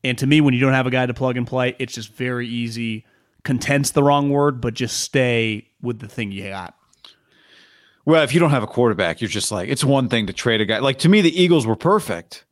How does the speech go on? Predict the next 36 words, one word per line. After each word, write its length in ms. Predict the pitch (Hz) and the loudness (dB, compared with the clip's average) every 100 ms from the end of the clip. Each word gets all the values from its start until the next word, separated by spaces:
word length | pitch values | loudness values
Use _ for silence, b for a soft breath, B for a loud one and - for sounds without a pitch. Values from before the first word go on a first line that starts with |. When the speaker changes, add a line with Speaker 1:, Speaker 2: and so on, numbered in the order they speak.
| _ | _
Speaker 2:
They 100 | 208 | 2
didn't 220 | 262 233 160 | 4 4 4
have 320 | 147 139 110 | 2 0 -2
the 80 | 120 | -2
quarterback 480 | 147 127 117 113 | 2 2 2 0
of 80 | 110 | -2
the 60 | 101 | -4
future, 360 | - 196 - | -2 0 2
but 120 | 160 190 | 2 4
they 120 | 180 | 4
had 160 | 208 | 2
somebody 340 | 208 202 202 190 | 2 2 4 4
that 200 | 170 147 | 2 2
they 120 | 165 | 4
were 180 | 175 160 | 6 6
right 260 | 160 180 165 | 4 2 2
was 180 | 135 | 0
good 360 | 113 113 156 220 | 0 2 4 6
enough 340 | 202 165 160 | 6 4 2
that 60 | 151 | 2
they 160 | 151 147 | 0 2
could 120 | 127 | 0
trade 300 | - 165 151 | 2 2 4
Wentz 320 | 139 156 - | 4 2 2
away 380 | 131 127 127 127 | 2 4 4 2
and 100 | 117 | 2
take 200 | 135 120 | -2 -2
the 40 | |
gamble 360 | 110 123 127 113 | -2 0 2 0
that 160 | 104 - | -2 -2
they 100 | 107 | -2
sold 300 | - 120 101 | 0 0 0
at 60 | |
the 100 | 104 | -2
right 180 | 104 104 | -2 -2
time. 300 | 101 92 - | -6 -8 -10